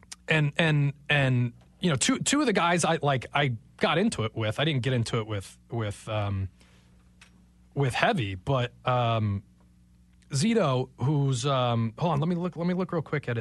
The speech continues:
at his, uh, Twitter handle because you guys can, I mean, he's a t-, he's a terrific writer. He's at underscore Zeets, Z E E T S, wr-, writes for S B Nation. I mean, g-, he brought up great points. He's an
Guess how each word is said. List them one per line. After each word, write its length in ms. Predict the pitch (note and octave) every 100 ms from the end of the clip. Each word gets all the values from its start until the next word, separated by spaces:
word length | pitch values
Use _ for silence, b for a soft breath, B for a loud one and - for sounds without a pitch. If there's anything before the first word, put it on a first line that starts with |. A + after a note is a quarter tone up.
| -
at 120 | A2+
his, 220 | G#2+ F#2+
uh, 200 | A2 G#2 - _ -
Twitter 180 | - A#2
handle 200 | G2+ F2+
because 400 | G#2 G#2 G2+ - b b b -
you 100 | A#2+
guys 180 | A#2+
can, 320 | - A#2+ A2 G2+ - _ _ _ B B B - _ - _ _
I 40 | C#3+
mean, 100 | D3
he's 120 | C#3+
a 40 |
t-, 180 | C3 -
he's 140 | E3 C#3+
a 40 |
terrific 600 | - D#3+ D#3 B3 - C3+
writer. 380 | C#3 B2+ F#2 F2+ - - - _ _ -
He's 160 | D3+ D3
at 220 | D#3 D#3
underscore 400 | E3+ D#3 - D#3
Zeets, 380 | A#2 A#2 A2 - A#2+
Z 180 | A2
E 60 | D3+
E 320 | B2+ B2+ B2+
T 240 | A#2 C#3 A2+
S, 180 | A2 -
wr-, 140 | -
writes 200 | B2+ C3+
for 80 | B2+
S 80 | B2+
B 100 | -
Nation. 440 | B2 F3+ - C#3+ B B B
I 60 |
mean, 160 | E3 D3+
g-, 80 | - - D3+ -
he 140 | F3+
brought 220 | G3 E4+
up 100 | B3
great 240 | G#3 A#3+ -
points. 280 | G#3+ E3
He's 160 | - C#3+
an 100 | C#3